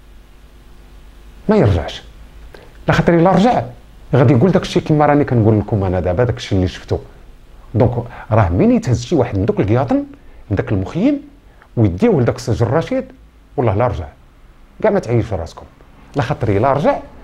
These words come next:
الا خلاوه ست شهور ولا عام ولا شهرين وطلقوه، غادي يرجع يزرع داك الشيء في وسط المخيمات، يقول لهم: "ها السجن الرشيد كي راه داير".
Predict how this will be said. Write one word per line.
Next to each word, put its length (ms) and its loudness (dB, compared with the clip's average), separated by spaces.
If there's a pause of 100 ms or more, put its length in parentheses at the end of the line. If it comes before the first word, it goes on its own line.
(220)
الا 320 2 (200)
خلاوه 500 0 (240)
ست 220 -20
شهور 460 0 (280)
ولا 300 0
عام 420 0 (280)
ولا 180 0
شهرين 600 0 (240)
وطلقوه، 680 2 (260)
غادي 580 2
يرجع 380 -2 (200)
يزرع 360 4
داك 180 -2
الشيء 160 -2
في 100 -10
وسط 160 -6
المخيمات، 580 -2 (220)
يقول 240 2
لهم: 240 -2
"ها 340 -2
السجن 300 -4
الرشيد 320 -6
كي 120 -6
راه 140 -2
داير". 380 2